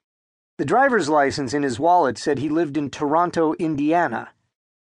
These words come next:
He'd never been there. She turned on the bar stool and closed one sienna eye. "California," she said finally. "Big state." "Northern California."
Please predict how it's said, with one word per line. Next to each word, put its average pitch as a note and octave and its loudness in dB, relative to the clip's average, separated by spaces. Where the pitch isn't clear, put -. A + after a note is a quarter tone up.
He'd D3+ -2
never B2+ 0
been A#2 0
there. G#2 -8
She G3 -4
turned G#3+ 2
on C3+ 2
the C3+ -2
bar E3+ 4
stool A#2+ -2
and A#2+ -4
closed D#3 0
one D#3 0
sienna D3+ 0
eye. B2 0
"California," A3 -2
she - -4
said C3+ 2
finally. A#2+ 0
"Big A2 -2
state." - -2
"Northern A#3 2
California." A#2+ 0